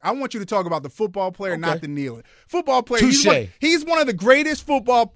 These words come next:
Speaker 1: college football
Speaker 2: Yeah.
Speaker 1: players to ever play.
Speaker 2: Really?
Speaker 1: Yes.
Speaker 2: That's what you say? Really?
Speaker 1: I'm serious. When you look at the numbers in his body of work, it is. He might not be the best skilled, the most skilled. But Ernie, he's one of the be-, most decorated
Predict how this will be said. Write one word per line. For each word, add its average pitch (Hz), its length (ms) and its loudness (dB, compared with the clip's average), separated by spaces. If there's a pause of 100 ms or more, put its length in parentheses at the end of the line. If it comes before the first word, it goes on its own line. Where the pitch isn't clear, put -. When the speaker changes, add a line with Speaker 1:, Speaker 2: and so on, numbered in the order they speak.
(160)
Speaker 1:
college 254 280 2
football 214 340 -2
Speaker 2:
Yeah. 202 80 -8
Speaker 1:
players 190 360 -2
to 202 180 -2
ever 196 280 2
play. 160 500 -6
Speaker 2:
Really? 233 600 -4
Speaker 1:
Yes. 269 640 0
Speaker 2:
That's 214 200 -2
what 294 140 -6
you 262 100 -4
say? 262 300 4
Really? 262 560 -2
Speaker 1:
I'm 320 160 0
serious. 277 500 -6 (140)
When 254 160 -6
you 247 140 -6
look 285 180 -8
at 277 120 -10
the 277 60 -6
numbers 254 480 -6
in 226 120 -4
his 214 100 -8
body 233 380 -6
of 214 100 -8
work, 294 360 -8
it 240 120 -8
is. 277 300 -6
He 220 100 -8
might 269 240 -6
not 254 180 -6
be 233 160 -6
the 190 120 -8
best 190 260 -8
skilled, 240 520 -4
the 214 40 -2
most 262 320 -6
skilled. 160 600 -4 (240)
But 240 140 -4
Ernie, 220 300 -2
he's 202 180 -8
one 254 160 -4
of 233 60 -4
the 196 80 -6
be-, 156 320 -4
most 202 320 -8
decorated 190 840 -2